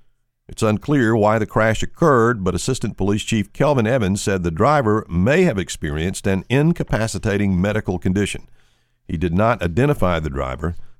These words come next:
who was flown to a Memphis hospital. A group of Tennessee doctors that has been pushing Governor Bill Lee for a statewide mask mandate has turned its attention to the legislature. On the first day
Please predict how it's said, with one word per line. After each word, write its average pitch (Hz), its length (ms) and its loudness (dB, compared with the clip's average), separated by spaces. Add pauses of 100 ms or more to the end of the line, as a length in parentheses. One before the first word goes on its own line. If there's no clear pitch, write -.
who 85 80 -2
was 85 120 -2
flown 92 340 -2
to 78 180 -4
a 71 140 -6 (280)
Memphis 82 500 -2 (100)
hospital. 85 480 -8
A 82 40 -4
group 196 260 6
of 120 100 -2
Tennessee 160 400 2
doctors 127 540 2 (520)
that 117 200 2
has 113 120 2
been 107 180 2
pushing 165 340 4
Governor 131 280 2
Bill 135 220 4
Lee 139 160 4
for 117 160 0
a 101 60 4
statewide 135 960 2
mask 123 420 2
mandate 131 540 2 (220)
has 110 160 0
turned 196 320 2
its 185 160 4
attention 135 400 0
to 123 100 0
the 104 100 0
legislature. 113 680 0
On 90 80 -2
the 87 60 -4
first 185 360 0
day 143 380 2